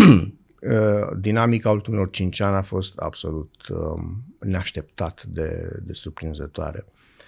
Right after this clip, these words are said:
pentru că, um, cu siguranță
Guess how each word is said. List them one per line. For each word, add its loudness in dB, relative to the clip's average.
pentru -6
că, 2
um, -4
cu -20
siguranță 2